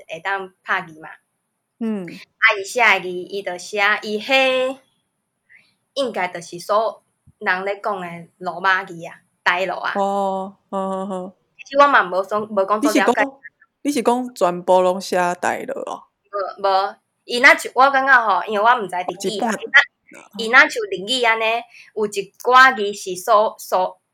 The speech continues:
Speaker 1: 人讲的汉字，啊，一寡话是英文。
Speaker 2: 哦，
Speaker 1: 做
Speaker 2: 就是台语啊，嘿，嘿，嘿，嘿。
Speaker 1: 啊，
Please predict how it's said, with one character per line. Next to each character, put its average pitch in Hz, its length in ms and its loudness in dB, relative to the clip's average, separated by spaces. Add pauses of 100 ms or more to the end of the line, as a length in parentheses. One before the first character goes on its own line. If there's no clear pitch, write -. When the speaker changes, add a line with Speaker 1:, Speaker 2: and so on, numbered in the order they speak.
(200)
Speaker 1:
人 214 300 0
讲 240 160 2
的 196 140 -2
汉 202 300 -2
字， 190 80 -8 (300)
啊， 269 100 0
一 - 120 -8
寡 233 260 4
话 190 160 0
是 196 160 -10
英 202 360 -4
文。 175 340 -6 (640)
Speaker 2:
哦， 202 240 4
Speaker 1:
做 202 80 4
Speaker 2:
就 196 80 2
是 185 60 -2
台 175 180 0
语 170 60 -4
啊， 175 160 -6
嘿， 185 160 -4
嘿， 165 60 -4
嘿， 170 80 -6
嘿。 - 0 -
Speaker 1:
啊， 208 140 6